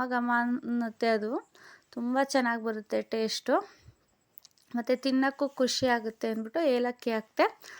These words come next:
ಆಮೇಲೆ ಕುಕ್ಕರ್ ಇಟ್ಬಿಟ್ಟು ಅದಕ್ಕೆ ಒಂದು ಗ್ಲಾಸ್, ಅದಕ್ಕೆ ಒಂದು ಗ್ಲಾಸ್, ಒಂದು ಪಾವು ಗ್ಲಾಸ್ ಅಷ್ಟು ನೀರು ಹಾಕ್ಕೊಂಡೆ ಕುಕ್ಕರ್ಗೆ. ಮತ್ತೆ, ಆ, ನಾವು ಪಾತ್ರೆ ಇಡೋ ಸ್ಟ್ಯಾಂಡ್ ಅದ್ರೊಳಗಡೆ ಇಟ್ಬಿಟ್ಟು, ನಾನು ಏನ್ ಪಾತ್ರೆಗೆ ಬಿಟ್ಕೊಂಡಿದ್ದೆ ಹಾಲ್ನ,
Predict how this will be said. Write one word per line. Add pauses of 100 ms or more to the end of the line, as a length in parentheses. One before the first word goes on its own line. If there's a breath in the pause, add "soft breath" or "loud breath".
(360 loud breath)
ಆಮೇಲೆ
ಕುಕ್ಕರ್ (360)
ಇಟ್ಬಿಟ್ಟು (220)
ಅದಕ್ಕೆ
ಒಂದು
ಗ್ಲಾಸ್, (580)
ಅದಕ್ಕೆ
ಒಂದು
ಗ್ಲಾಸ್, (400)
ಒಂದು
ಪಾವು
ಗ್ಲಾಸ್
ಅಷ್ಟು (300)
ನೀರು
ಹಾಕ್ಕೊಂಡೆ (480 loud breath)
ಕುಕ್ಕರ್ಗೆ.
ಮತ್ತೆ, (180)
ಆ,
ನಾವು
ಪಾತ್ರೆ
ಇಡೋ
ಸ್ಟ್ಯಾಂಡ್
ಅದ್ರೊಳಗಡೆ
ಇಟ್ಬಿಟ್ಟು, (260)
ನಾನು (160)
ಏನ್
ಪಾತ್ರೆಗೆ
ಬಿಟ್ಕೊಂಡಿದ್ದೆ
ಹಾಲ್ನ,